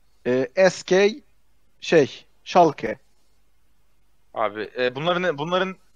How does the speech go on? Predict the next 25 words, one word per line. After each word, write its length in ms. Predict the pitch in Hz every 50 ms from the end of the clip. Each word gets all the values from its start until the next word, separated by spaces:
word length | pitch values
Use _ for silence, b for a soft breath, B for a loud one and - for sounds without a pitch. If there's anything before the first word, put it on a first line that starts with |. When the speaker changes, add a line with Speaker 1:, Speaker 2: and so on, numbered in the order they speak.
| _ _ _ _ _ _ _ _
Speaker 2:
hiçbirinden 540 | - - - - - 220 196 180 175 175 175
daha 140 | 170 170 160
kötü 160 | - 143 -
takım 280 | - 156 - 156 143 135
değil 240 | 131 107 98 104 165
ama 240 | 185 185 185 185 175 160
yarışır. 400 | 165 165 156 147 - - 113 - _
Doğru 200 | 160 147 117 104
söylüyorsun. 480 | - - 110 95 95 90 - - - _ _ _ _ _ _ _ -
Speaker 1:
Ama 200 | - 233 254 226
daha 220 | 262 220 247 254
iyi 220 | 220 180 170 180
de 120 | 180 220 185
değil. 260 | 165 151 131 123 120
Yani 280 | 131 143 147 135 131 151
net 160 | 190 202 -
şekilde 240 | - 190 180 180 185
hani 260 | 175 170 165 160 156
bunlardan 360 | 160 170 185 180 175 180 180
kesin 260 | 175 - 185 - 196
iyi 120 | 185 180 180
de 100 | 175 135
diyemezsin. 380 | 107 107 107 113 - - 277
O 80 | 285 208
yüzden 260 | 180 170 214 277 359